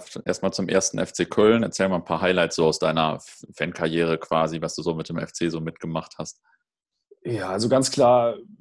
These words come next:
Speaker 2: wer da jetzt nicht Europa League sagt, die drei
Speaker 1: Mhm.
Speaker 2: Spiele, ne, ich bin neunundzwanzig, so viel internationalen Fußball habe ich in Köln noch nicht gesehen.
Speaker 1: Ja.
Speaker 2: Das heißt, äh, die drei Spiele sind mein absolutes Highlight. Es war auch super, ne? Ich war bei allen drei Spielen auswärts dabei, heim auch.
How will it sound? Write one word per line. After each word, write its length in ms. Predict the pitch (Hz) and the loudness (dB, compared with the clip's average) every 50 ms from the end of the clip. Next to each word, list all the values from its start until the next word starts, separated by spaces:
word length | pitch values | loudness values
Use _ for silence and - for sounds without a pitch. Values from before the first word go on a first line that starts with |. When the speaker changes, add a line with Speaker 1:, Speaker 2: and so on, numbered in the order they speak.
| - 120 | -16 -8
Speaker 2:
wer 140 | 127 123 | -8 -6
da 180 | 127 131 131 135 | -4 -4 -2 -2
jetzt 200 | 135 135 - - | -4 -4 -4 -6
nicht 200 | 143 143 139 - | -8 -8 -6 -6
Europa 360 | 143 131 123 139 147 143 151 | -8 -6 -6 -6 -4 -2 -2
League 240 | 139 135 143 139 127 | -2 -2 -2 -6 -6
sagt, 340 | - 131 131 135 135 - - | -6 -4 -2 -2 -2 -4 -8
die 60 | 131 | -10
drei 160 | 131 139 131 | -6 -4 -2
Speaker 1:
Mhm. 60 | 131 | -2
Speaker 2:
Spiele, 540 | 127 117 - - 139 139 139 139 131 127 123 | -2 -4 -6 -6 -4 -2 -2 0 -2 -2 -2
ne, 120 | 123 131 127 | -4 -4 -6
ich 100 | 123 127 | -6 -6
bin 120 | 139 135 | -4 -2
neunundzwanzig, 640 | 135 139 135 135 123 - 135 139 143 - 147 135 - | 0 0 0 0 0 0 0 0 0 0 0 2 2
so 100 | - 139 | 0 0
viel 160 | - - 143 | 2 4 4
internationalen 580 | 139 139 147 143 135 131 - 139 135 135 135 135 | 4 4 2 2 0 0 -2 -2 0 0 0 -2
Fußball 380 | 135 - 151 147 - 143 135 | -2 -2 -4 0 4 4 4
habe 100 | 135 135 | 6 4
ich 80 | 131 - | 2 0
in 80 | 143 | -2
Köln 220 | 131 - 143 131 135 | -2 0 0 0 0
noch 100 | 139 135 | -2 -6
nicht 140 | - 139 - | -8 -6 -2
gesehen. 440 | - 135 127 135 139 151 160 160 156 - | 2 4 6 6 6 6 6 4 2 2
Speaker 1:
Ja. 80 | 110 | 2
Speaker 2:
Das 180 | 101 92 - - | 2 2 2 2
heißt, 440 | 127 123 123 123 123 - - - - | 4 4 4 2 0 -2 -4 -2 2
äh, 180 | 117 117 117 | 2 2 4
die 100 | 113 123 | 2 2
drei 220 | 117 120 123 123 127 | 2 4 6 6 6
Spiele 340 | 123 - - 139 131 135 | 4 4 4 6 6 8
sind 140 | 127 131 131 | 6 6 4
mein 140 | 131 123 120 | 2 2 2
absolutes 480 | 117 135 - - 160 143 131 135 - - | 0 0 0 0 0 0 2 0 0 2
Highlight. 340 | 135 131 131 135 127 123 | 4 4 4 4 4 2
Es 160 | 104 - - - | 0 -2 -2 0
war 80 | 113 | 2
auch 200 | 117 117 117 - - | 2 2 0 -2 -8
super, 400 | - - 127 139 135 - 123 117 | -10 -8 -8 -6 -4 -4 -4 -4
ne? 140 | 113 110 | -2 -4
Ich 60 | 107 110 | -4 -2
war 360 | 120 110 107 - - - - - | -2 0 0 0 -2 -4 -8 -14
bei 220 | - 98 - 110 | -12 -6 -4 -2
allen 220 | 98 127 127 123 | 0 0 0 0
drei 160 | 123 120 120 120 | 0 2 0 0
Spielen 320 | - - - 127 123 120 | 0 0 -2 -2 -2 -2
auswärts 380 | - 131 123 - 127 117 - - | -2 -4 -4 -4 -4 -6 -4 -4
dabei, 380 | 123 117 117 117 123 127 120 | -2 0 2 2 2 2 0
heim 240 | 120 123 120 123 120 | 0 -2 -4 -4 -2
auch. 280 | 113 120 135 147 - | 0 2 2 0 0